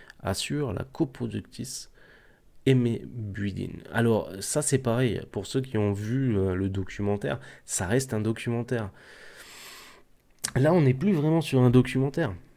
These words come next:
Ils veulent vraiment faire un peu une série fiction. Hmm. C'est pas la même chose. On est complètement sur un,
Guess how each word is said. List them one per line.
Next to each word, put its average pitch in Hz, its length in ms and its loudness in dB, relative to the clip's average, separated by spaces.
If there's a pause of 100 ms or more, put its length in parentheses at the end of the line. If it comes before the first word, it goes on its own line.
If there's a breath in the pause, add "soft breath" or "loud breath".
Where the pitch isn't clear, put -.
(560)
Ils 123 100 4
veulent 117 120 6
vraiment 120 320 4
faire 127 200 -2
un 117 80 2
peu 131 120 -2
une 131 160 4
série 117 280 0
fiction. 127 460 -6 (640)
Hmm. 120 200 -2 (1400)
C'est 101 180 -2
pas 127 120 2
la 143 100 4
même 107 180 4
chose. 127 300 -2 (760)
On 104 160 -4
est 87 160 -2
complètement 110 640 -4
sur 90 240 -8
un, 85 260 -8